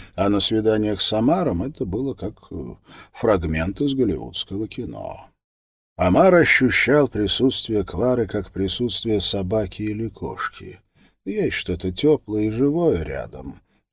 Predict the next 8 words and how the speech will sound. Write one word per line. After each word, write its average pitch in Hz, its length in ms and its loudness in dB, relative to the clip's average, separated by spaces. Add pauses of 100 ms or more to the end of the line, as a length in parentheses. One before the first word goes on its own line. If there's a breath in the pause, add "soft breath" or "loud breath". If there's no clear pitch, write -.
(120)
Хорошо. 92 720 -6 (340)
Главное, 120 480 6
чтобы 113 320 4
это 107 220 4
живое 113 460 4
не 104 140 2
требовало 104 560 2
внимания, 120 760 0